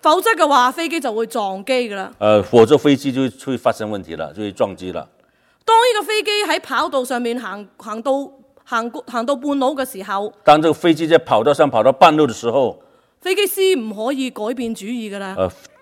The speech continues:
Speaker 2: 這個機師絕對不能改變主意的。
Speaker 1: 弟兄姊妹。
Speaker 2: 啊，弟兄姐妹。
Speaker 1: 好可惜。
Speaker 2: 很可惜。
Speaker 1: 喺今日，好多基督徒都唔能夠立定主意。
Speaker 2: 很多基督徒不能立定主意。
Speaker 1: 佢哋就係好似一啲，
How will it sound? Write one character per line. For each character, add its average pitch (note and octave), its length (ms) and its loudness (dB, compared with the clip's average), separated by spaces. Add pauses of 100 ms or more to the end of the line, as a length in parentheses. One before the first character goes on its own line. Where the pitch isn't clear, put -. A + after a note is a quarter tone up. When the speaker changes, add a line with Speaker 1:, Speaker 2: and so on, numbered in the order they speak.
Speaker 2:
這 C#3+ 120 -4
個 C3+ 80 6
機 C#3+ 220 -2
師 C3+ 280 -2
絕 - 180 -2
對 C#3 160 0
不 B2+ 120 -4
能 A#2+ 140 -2
改 G2 140 0
變 F#2+ 180 -6
主 F2 160 -10
意 E2 120 -8
的。 D#2 120 -10 (220)
Speaker 1:
弟 C4 100 -8
兄 D#4+ 140 -6
姊 A#3+ 140 -10
妹。 G3 240 -12 (120)
Speaker 2:
啊， - 140 -2
弟 C3 100 0
兄 A2+ 140 0
姐 F#2 140 -4
妹。 F2 260 -6 (540)
Speaker 1:
好 F#4 140 -2
可 C4 260 -6
惜。 - 240 -14 (400)
Speaker 2:
很 C3 120 6
可 A#2 220 2
惜。 D3 400 0 (240)
Speaker 1:
喺 D#4 140 -6
今 A#4 280 0
日， B3+ 140 0 (160)
好 D4 160 -6
多 G#4+ 140 -2
基 G4+ 180 -4
督 G4 160 -4
徒 F#3+ 400 -10 (320)
都 - 140 -2
唔 C4 100 -2
能 G#3 160 -10
夠 A#3+ 160 -4
立 G#3 160 -6
定 G#3 200 -14
主 G3 120 -18
意。 A3 420 -14
Speaker 2:
很 A2+ 140 2
多 C3+ 140 8
基 C#3+ 100 -2
督 D#3 100 4
徒 C#3 140 -6
不 C3 100 -4
能 C3+ 200 0
立 - 80 0
定 D#3+ 260 0
主 A#2 220 -6
意。 E3+ 380 0 (460)
Speaker 1:
佢 F4+ 60 -4 (100)
哋 F#4+ 60 0
就 E4 80 0
係 D#4 160 2
好 E4+ 160 -2
似 D#4+ 160 -8
一 D#4+ 80 -4
啲， F4+ 440 -4